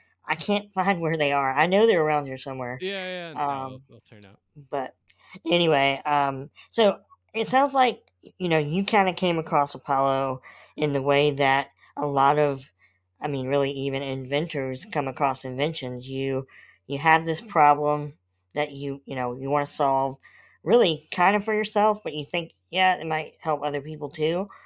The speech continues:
Speaker 1: And, you know, you just kinda went after it, and you made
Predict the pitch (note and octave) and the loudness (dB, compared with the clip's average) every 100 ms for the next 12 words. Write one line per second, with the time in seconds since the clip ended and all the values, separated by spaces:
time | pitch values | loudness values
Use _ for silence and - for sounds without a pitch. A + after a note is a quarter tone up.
0 | _ _ _ - C#3+ C#3 C#3 C3+ - D3 | _ _ _ -6 -2 0 -2 -4 -10 -10
1 | C#3+ C3+ C3 C#3+ - F3 D#3+ C#3+ C#3 C3+ | -6 -4 -4 -8 -2 -2 0 0 0 0
2 | D3+ - C3+ C3+ C#3 D3 E3 D#3+ D3+ D3+ | -2 -4 -6 -4 -6 -2 0 2 4 4
3 | D3 C#3+ D3+ | 2 -2 -10